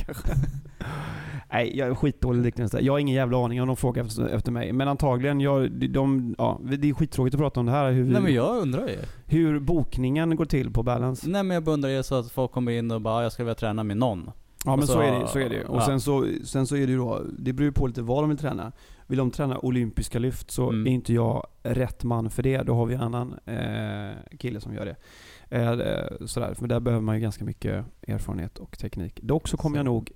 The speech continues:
Speaker 1: vilja skola in mig på det senare, för jag tycker det är jävligt roligt.
Speaker 2: Med just olympika, olympiska
Speaker 1: Ja, exakt.
Speaker 2: lyft.
Speaker 1: Du hade koll,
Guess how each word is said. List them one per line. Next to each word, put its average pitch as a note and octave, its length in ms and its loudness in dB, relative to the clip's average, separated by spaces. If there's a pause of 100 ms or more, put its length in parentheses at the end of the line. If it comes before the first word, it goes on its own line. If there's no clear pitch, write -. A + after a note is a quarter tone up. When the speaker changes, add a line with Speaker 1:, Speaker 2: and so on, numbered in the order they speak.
Speaker 1:
vilja A2+ 480 -4
skola B2 460 0
in G#2+ 140 0
mig C3 120 -2
på C#3 80 -4
det G#2 140 -4
senare, A2 280 -4
för - 60 -4
jag A#2 60 -4
tycker A#2 120 -4
det A2+ 40 -2
är A2 40 0
jävligt A2 160 -2
roligt. - 340 -4 (460)
Speaker 2:
Med B2 160 2
just G#2 240 -4
olympika, G#2 540 -4
olympiska - 1160 -10 (520)
Speaker 1:
Ja, C3+ 260 2
exakt. A#2+ 200 -2
Speaker 2:
lyft. A#2 160 -2
Speaker 1:
Du A#2+ 180 2
hade A#2 140 0
koll, A#2+ 200 0